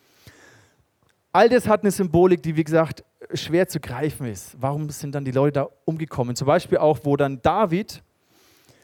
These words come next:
versucht hat, die Bundeslade zurück nach Jerusalem zu bringen. Dann haben sie die Bundeslade auf so einen Ochsenkarren draufgepackt und dann ist der irgendwie schief gewesen und dann, äh, wäre die Bundeslade fast runtergefallen und Usa,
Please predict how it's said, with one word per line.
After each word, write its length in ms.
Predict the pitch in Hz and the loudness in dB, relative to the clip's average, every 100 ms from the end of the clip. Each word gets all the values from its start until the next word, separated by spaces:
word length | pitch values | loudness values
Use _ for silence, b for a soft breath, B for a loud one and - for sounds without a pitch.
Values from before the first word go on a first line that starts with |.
| b b b b _ _ _ _ | b b b b _ _ _ _
versucht 420 | - 131 208 170 | -6 0 0 2
hat, 100 | 180 | 0
die 60 | 151 | 2
Bundeslade 540 | 180 214 - 175 170 | 2 2 2 2 2
zurück 300 | - 160 180 | 0 -2 -2
nach 120 | 180 | -4
Jerusalem 600 | 143 151 175 240 180 131 | -2 -2 -2 -2 0 -2
zu 140 | - 127 | -2 -4
bringen. 440 | 123 113 92 98 - _ _ _ _ | -4 -6 -12 -16 -20 _ _ _ _
Dann 140 | 120 | -6
haben 140 | 127 160 | -2 -2
sie 160 | 160 | -2
die 160 | 147 151 | -4 -2
Bundeslade 520 | 139 196 196 185 175 | 0 0 0 0 2
auf 100 | 147 | 0
so 100 | - | -2
einen 80 | 139 | -4
Ochsenkarren 760 | 170 - 202 - 196 208 240 - _ _ - | -4 -8 -10 -2 0 0 -6 -12 _ _ -6
draufgepackt 720 | 147 180 - 170 220 - - _ b b b b | -4 -4 -2 -4 -4 -10 -20 _ b b b b
und 180 | 151 143 | -2 2
dann 160 | 160 208 | 2 2
ist 160 | 185 | 0
der 80 | 185 | 0
irgendwie 200 | 185 175 | 0 0
schief 340 | - 220 294 | -2 -2 -2
gewesen 480 | - 175 175 220 247 | 0 2 4 2 -4
und 160 | 214 175 | -4 0
dann, 200 | 175 175 | 0 0
äh, 300 | 180 165 165 | 0 2 4
wäre 140 | 156 202 | 4 2
die 60 | |
Bundeslade 440 | 180 226 208 214 196 | 0 -2 0 0 2
fast 240 | 214 - | -2 -2
runtergefallen 580 | 185 254 233 180 180 190 | -2 -2 -2 -2 0 0
und 160 | 175 175 | -2 -4
Usa, 640 | 240 320 - 175 269 | -2 -2 2 2 0